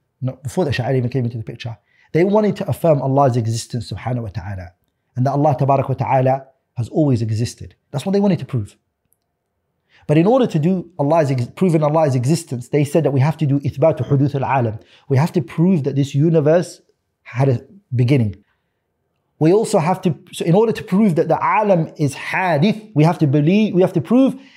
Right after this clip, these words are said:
that the, uh, ajsam, the bodies that are on this universe, we have to prove that they are hadith.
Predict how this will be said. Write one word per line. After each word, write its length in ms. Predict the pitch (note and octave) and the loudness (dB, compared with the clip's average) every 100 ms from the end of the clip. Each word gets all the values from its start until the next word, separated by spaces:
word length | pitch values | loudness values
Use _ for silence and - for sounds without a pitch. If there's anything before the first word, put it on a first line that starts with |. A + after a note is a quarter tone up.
| _ | _
that 240 | C#3 E3 D#3 | 2 2 4
the, 360 | E3 D#3+ D#3 - | 4 4 2 0
uh, 300 | C#3+ C3+ C3 | 2 2 2
ajsam, 800 | D#3 C3 - - G3 F#3 C3 A2+ | 0 0 -2 0 2 2 0 -2
the 80 | B2+ | 0
bodies 480 | B2 F#3 G3 E3+ B2 | 2 2 4 2 2
that 100 | C#3+ | 2
are 200 | D3+ D3 | 2 4
on 140 | G3 | 4
this 180 | F3 D#3+ | 4 2
universe, 400 | F3+ F3+ F#3+ G#3+ - - | 2 4 4 4 -2 -2
we 80 | D3+ | -2
have 100 | D3+ | 0
to 80 | C3+ | -2
prove 260 | - E3+ | 2 2
that 100 | C3+ | 2
they 140 | B2 G3 | 4 4
are 120 | C#3 | 2
hadith. 540 | - A#2+ G#2 F#2+ _ | 0 -4 -4 -10 _